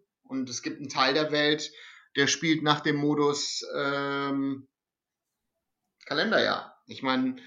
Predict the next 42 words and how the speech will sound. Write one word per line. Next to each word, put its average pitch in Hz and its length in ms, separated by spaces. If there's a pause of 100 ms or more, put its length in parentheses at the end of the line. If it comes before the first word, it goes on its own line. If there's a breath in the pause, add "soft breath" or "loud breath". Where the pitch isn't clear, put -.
(320 loud breath)
das 123 120
ist 135 100
das 117 60
Beispiel 147 340
jetzt 147 160
mit 127 120
Japan, 160 460
dass - 160
die 143 320
den, 123 380
den, 117 180
das 117 220
Emperor's 143 520
Cup 165 220
Finale 151 540 (340 loud breath)
haben 135 140
sie 143 100
immer 143 180
am 127 180
ersten 135 340
Januar. 160 760
Die 131 140
Engländer 147 460
ziehen 147 260
ihr 139 160
Ding 147 200
durch 147 240
zwischen 139 280
Boxing 147 360
Day 139 160
und 131 140
New 131 80
Year's. 139 600 (460 soft breath)
Also 135 240
es - 300 (800 loud breath)
ist - 140
halt 151 180
schwierig 170 420
zu 147 100
sagen, 143 460
weil 120 360 (280)
es, - 360